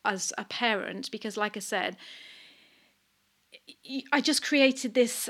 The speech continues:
I felt as if I created quite a, a stressful atmosphere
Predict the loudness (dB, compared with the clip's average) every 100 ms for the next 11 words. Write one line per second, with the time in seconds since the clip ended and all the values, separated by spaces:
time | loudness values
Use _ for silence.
0 | -2 -2 2 2 2 0 -2 -4 0 2
1 | 2 2 -6 -4 0 2 0 -2 -2 -4
2 | -2 -2 -4 0 0 0 -4 -6 -4 -6